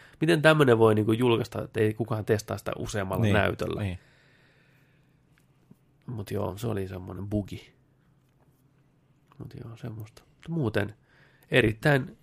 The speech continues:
Speaker 1: erittäin hyvä alku sille pelille. En ehkä ihan niin hypessä ole kuin aikaisemmista From Softwarein peleistä, niin kuin tässä vaiheessa.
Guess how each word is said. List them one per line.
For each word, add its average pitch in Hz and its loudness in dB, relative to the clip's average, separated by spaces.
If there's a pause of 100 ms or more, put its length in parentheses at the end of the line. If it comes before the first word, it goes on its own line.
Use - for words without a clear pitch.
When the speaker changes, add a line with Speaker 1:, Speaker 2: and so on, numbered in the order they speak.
(100)
Speaker 1:
erittäin 113 -2
hyvä 110 2
alku 104 0
sille 95 -10
pelille. 95 -8 (1700)
En 147 8
ehkä 151 6
ihan 185 6
niin 139 6
hypessä 123 4
ole 110 4
kuin 117 2
aikaisemmista 110 4
From 107 -2
Softwarein 101 -6
peleistä, 101 -4
niin 110 -6
kuin 113 -10
tässä 117 2
vaiheessa. 104 -4